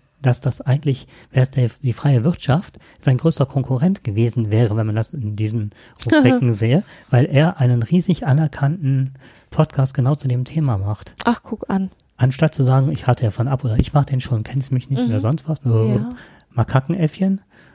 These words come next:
Speaker 1: hat er ihm geholfen und gezeigt und dann haben die sich ausgetauscht, sich kennengelernt und, ne?
Speaker 2: Mhm.
Speaker 1: Und das fand ich auch, äh, sowas finde ich halt spannend, dass das halt, dass alles als Bereicherung erfahren wird, als, äh, Kon-, anstelle einer Konkurrenz.
Speaker 2: Ja.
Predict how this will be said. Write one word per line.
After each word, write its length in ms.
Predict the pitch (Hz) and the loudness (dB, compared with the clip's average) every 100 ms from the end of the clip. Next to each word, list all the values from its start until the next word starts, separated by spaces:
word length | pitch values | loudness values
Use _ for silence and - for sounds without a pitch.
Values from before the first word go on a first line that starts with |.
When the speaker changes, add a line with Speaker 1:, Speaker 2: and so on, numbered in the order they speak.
| _ | _
Speaker 1:
hat 180 | - - | -6 -2
er 40 | 156 | 0
ihm 200 | 127 131 | 0 2
geholfen 440 | 107 143 - 151 | 2 2 2 0
und 160 | 135 120 | -2 -2
gezeigt 520 | 127 - 123 143 147 | -2 2 2 2 0
und 160 | 123 | 0
dann 180 | 120 113 | 2 2
haben 100 | 131 | 2
die 80 | 127 | 2
sich 180 | 113 - | 0 -2
ausgetauscht, 440 | 127 - - 139 - | -4 -4 -8 -6 -4
sich 120 | - | -2
kennengelernt 440 | 123 117 120 139 | 0 0 0 0
und, 280 | 127 120 - | -2 -4 -2
ne? 200 | 117 131 - | 0 0 -2
Speaker 2:
Mhm. 300 | 240 226 247 339 _ - | -2 -2 -2 -6 _ -4
Speaker 1:
Und 100 | 131 | 0
das 120 | 127 | 0
fand 160 | 170 151 | 2 0
ich 140 | - | 0
auch, 260 | 175 - 220 | 0 0 -2
äh, 320 | 151 151 156 - | 0 0 -2 -4
sowas 220 | - 160 | -4 -2
finde 180 | - 147 | -2 -2
ich 60 | 151 | 0
halt 120 | - | -2
spannend, 420 | - 156 127 - | 0 2 2 0
dass 100 | 117 | -2
das 260 | - 117 - | -2 -6 -2
halt, 300 | 117 120 - _ _ _ _ _ _ _ _ _ - | -2 -4 -8 _ _ _ _ _ _ _ _ _ -2
dass 180 | 127 147 | 0 2
alles 220 | 160 165 | 2 2
als 160 | 135 - | -2 2
Bereicherung 540 | 113 143 180 131 113 | 2 4 2 0 0
erfahren 520 | 127 - 117 107 104 | -2 -2 0 0 0
wird, 320 | 107 208 - _ _ _ _ _ _ _ | 0 -2 -6 _ _ _ _ _ _ _
als, 320 | - 123 - - | 0 0 0 -2
äh, 360 | 135 123 117 123 | 0 2 2 -2
Kon-, 260 | - 170 | -6 -10
anstelle 560 | - 113 110 - 123 120 | -6 -6 -6 -2 0 2
einer 160 | 113 | 0
Konkurrenz. 680 | 113 117 120 107 107 107 - 214 | -2 -4 -4 -2 -2 -4 -12 -6
Speaker 2:
Ja. 320 | 208 202 | -2 -2